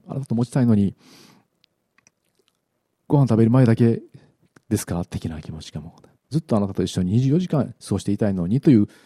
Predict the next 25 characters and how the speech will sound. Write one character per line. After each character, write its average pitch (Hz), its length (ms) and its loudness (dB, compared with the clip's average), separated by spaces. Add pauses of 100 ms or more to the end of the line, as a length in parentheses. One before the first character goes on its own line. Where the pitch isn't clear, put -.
(260)
そ - 180 -8
の 196 80 0
よ 185 60 2
う - 20 0
な 101 140 0
思 82 200 -8
い 85 120 -12
を 120 260 0 (100)
神 87 200 -16
様 107 140 -6
は 92 80 -6
持 80 60 -8
っ 76 40 -12
て - 180 -10
い 78 80 -6
ら 82 100 -8
っ - 40 -10
し - 180 -18
ゃ 90 60 -14
る 85 80 -10
ん 85 100 -12
で 80 100 -10
す - 160 -6
よ 98 60 2
と。 - 220 -12